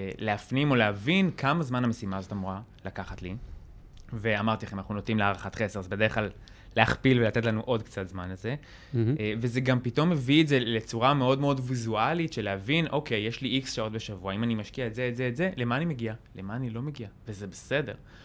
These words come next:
Speaker 1: כמובן שכשיש לנו זמן לתכ-, כאילו, לתכנן את השבוע או את הספרינט הקרוב, זה זמן שאנחנו מסתכלים, אנחנו מתכננים איזושהי תוכנית, אבל אז אנחנו נשארים בסוף עם רשימה של משימות. אנחנו לא נמצאים עם רשימה של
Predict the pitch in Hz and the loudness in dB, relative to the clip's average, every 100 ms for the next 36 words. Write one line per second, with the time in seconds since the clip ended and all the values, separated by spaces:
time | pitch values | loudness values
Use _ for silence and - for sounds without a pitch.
0 | - - 113 113 170 196 175 170 160 127 | -12 -2 0 2 2 0 -4 0 2 2
1 | 113 104 107 113 135 123 - 113 - 113 | 2 0 0 2 4 2 -2 -10 -6 -4
2 | 101 98 - 113 117 - 95 104 147 143 | -2 -4 -4 -4 -4 -6 -8 -2 4 4
3 | 110 98 - - - 123 160 151 - 107 | 4 0 -8 -14 -2 2 2 2 0 2
4 | 107 107 - - - - 120 123 127 147 | 2 0 -8 -18 -18 -4 -2 0 2 2
5 | 147 139 127 - 110 104 107 107 - 101 | 2 0 -4 -4 -8 -4 -2 -2 -4 -10
6 | 104 117 120 113 180 190 143 - 123 117 | -8 -6 -4 -2 0 0 -2 -4 -4 -6
7 | - 95 101 - - - - - - - | -6 -6 -8 -12 -20 -20 -20 -20 -20 -10
8 | - 113 135 180 202 190 165 165 175 165 | -4 2 4 4 4 0 0 0 -2 -4
9 | 160 113 - - 185 131 95 - 95 - | -4 -4 -8 -6 -6 -6 -10 -10 -14 -14
10 | - - - - - - - - - 107 | -20 -20 -20 -20 -20 -20 -20 -16 -12 -4
11 | 117 139 185 190 165 143 139 147 147 123 | 2 4 4 4 4 2 0 0 0 0
12 | 113 101 131 123 117 117 123 120 - - | 0 -2 -4 -2 0 2 2 0 -2 -6
13 | 101 95 | -6 -8